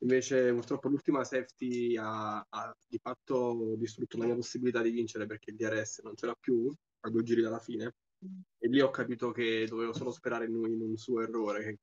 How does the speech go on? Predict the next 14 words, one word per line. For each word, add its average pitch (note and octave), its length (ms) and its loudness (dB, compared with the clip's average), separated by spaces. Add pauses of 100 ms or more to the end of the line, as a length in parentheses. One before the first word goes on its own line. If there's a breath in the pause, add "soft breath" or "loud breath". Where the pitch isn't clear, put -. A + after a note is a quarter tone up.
(120)
purtroppo A2+ 380 -4
non A2 140 2
è - 20 0
arrivato. A2 480 0
È A2+ 40 0
stato, A2 220 -4
è G2+ 100 -10
stato G#2+ 240 -6
bravo, G#2+ 360 -2 (340)
quindi A2+ 240 0
gli A2 60 -2
faccio A2 260 -4
i A2+ 60 0
complimenti. A2+ 520 0